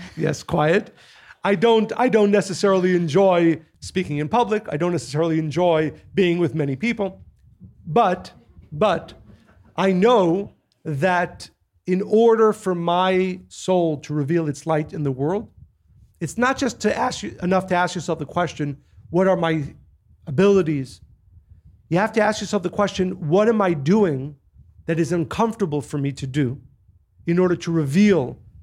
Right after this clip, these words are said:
my infinite light?" And it must be uncomfortable, which means think about your day, think about your week. How many things are you doing to reveal your potential,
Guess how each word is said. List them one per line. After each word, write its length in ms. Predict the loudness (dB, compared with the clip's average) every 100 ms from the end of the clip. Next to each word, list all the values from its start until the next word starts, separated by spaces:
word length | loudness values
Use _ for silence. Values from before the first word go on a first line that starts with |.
| -6
my 400 | 0 2 2 0
infinite 520 | -2 -6 -6 -8 -8
light?" 200 | -8 -10 -14 _ _ -20 -6
And 120 | 0
it 160 | 0 0
must 800 | 2 2 0 -4 -18 -20 -20 -20 -20 -10 -2
be 460 | 0 0 -4 -10 -18 _ _ _ _ -6
uncomfortable, 580 | -4 -2 -2 -6 -16 -20 _ _ _
which 200 | -12 -6 0
means 320 | 0 0 -6 -16 _ -2
think 160 | 0
about 240 | 0 0 0
your 120 | 2
day, 240 | 2 0
think 200 | -2 -6
about 260 | -2 -2 0
your 100 | -2
week. 340 | -2 -4 -8 -20 _
How 280 | -10 -2 0
many 220 | 0 -2
things 340 | -4 -4 -4 -2
are 100 | -4
you 140 | -4
doing 380 | -2 -2 -2 -6 -14 _ _ _ -20 _ -20 -20 _ -6
to 540 | 0 0 0 -2 -8 -18 _ _ -2
reveal 480 | -2 2 4 4
your 220 | 4 0 0
potential, 600 | -4 -4 -4 -4 -10